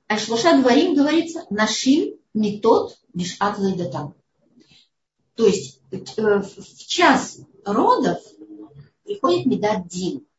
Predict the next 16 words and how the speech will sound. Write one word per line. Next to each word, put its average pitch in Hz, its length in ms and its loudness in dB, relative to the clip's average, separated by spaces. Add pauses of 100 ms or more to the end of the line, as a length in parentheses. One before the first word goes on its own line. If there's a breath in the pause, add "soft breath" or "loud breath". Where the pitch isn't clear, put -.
(580)
мед-, 180 240 -8
э, 190 300 -2
качество - 460 -2
суда, 170 500 -4
который 214 320 -4
судит 427 600 -4
за 220 280 -2
три 381 220 -2 (360)
основные 226 500 -2
вещи, 202 560 -2 (100)
которые 302 600 0 (420)
прежде 240 340 -2
всего - 400 -6
важны 208 440 -4
для 180 160 -4
женщины. 156 460 -10